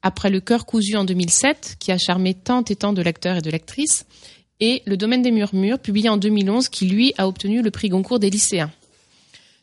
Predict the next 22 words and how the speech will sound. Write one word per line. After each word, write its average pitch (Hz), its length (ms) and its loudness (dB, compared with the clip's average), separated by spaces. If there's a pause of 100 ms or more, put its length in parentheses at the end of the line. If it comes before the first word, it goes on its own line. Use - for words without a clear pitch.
(100)
Donc, 175 100 -6
avec 233 220 2
ce - 100 -2
nouveau 247 260 4
roman, 226 340 2
Carole 254 260 2
Martinez 254 460 0
nous 240 100 2
plonge 233 280 0
de 233 120 2
nouveau 269 260 4
à 269 60 0
la 202 100 -2
période 214 280 -2
médiévale, 196 580 0 (180)
en 190 80 -2
mille 247 160 2
trois 233 160 -4
cent 262 140 -2
soixante 220 400 -2
et 190 80 -2
un. 156 100 -8